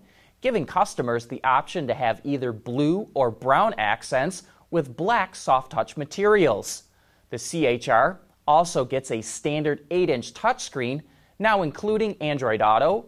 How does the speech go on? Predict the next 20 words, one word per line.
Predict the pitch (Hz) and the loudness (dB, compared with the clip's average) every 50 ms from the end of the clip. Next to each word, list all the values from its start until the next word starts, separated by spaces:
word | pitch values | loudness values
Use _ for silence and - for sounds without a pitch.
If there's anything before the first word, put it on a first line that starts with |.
| - _ - | -14 _ -6
Amazon | 151 143 139 127 123 117 139 120 110 107 | -2 -2 0 -2 -2 -2 0 0 0 0
Alexa | 101 101 135 185 - - - 160 | 2 2 4 2 2 2 -4 -6
capability, | - 143 131 - 123 98 123 117 117 127 135 151 175 208 208 - - _ _ _ _ _ - | -4 -4 -4 -4 -4 -2 0 0 0 0 0 0 -2 -4 -4 -10 -18 _ _ _ _ _ -8
and | - 247 254 202 143 139 | -4 -2 0 0 -2 -2
three | - - - 226 240 | -6 -6 -4 -2 0
months | 220 202 180 160 147 - | 2 2 2 0 0 -4
free | - - - 240 269 240 175 151 | -10 -8 -4 -2 -2 0 0 0
of | - 135 - | -2 -2 -4
Sirius | - - 233 240 226 196 143 127 - - | -4 -4 0 0 2 2 2 0 0 0
X | 143 - - - 208 | -2 -2 -2 0 2
M. | 220 226 220 151 107 98 - _ _ _ _ _ _ _ _ _ - | 2 4 4 2 0 -4 -12 _ _ _ _ _ _ _ _ _ -8
New | 135 135 139 | -4 -4 -4
color | - - 156 143 139 143 | -2 2 2 4 4 2
choices | 135 - - 160 151 175 170 - 233 208 - | 0 0 0 2 2 2 0 -2 -4 -2 0
like | 131 113 104 - - | -2 -2 -2 -2 -6
Supersonic | - - - 262 254 - 180 165 - 196 190 180 147 127 - | -8 -4 -2 -2 -2 0 -2 0 2 2 2 2 2 0 0
Red | 165 208 240 226 175 165 - - - | 2 2 4 4 4 2 0 -4 -4
and | 147 139 | -4 -4
Hot | 135 - 180 190 185 - - | -2 0 2 2 2 2 0
Lava | 185 226 254 262 254 170 123 104 208 - | 0 2 2 2 4 2 2 2 0 -2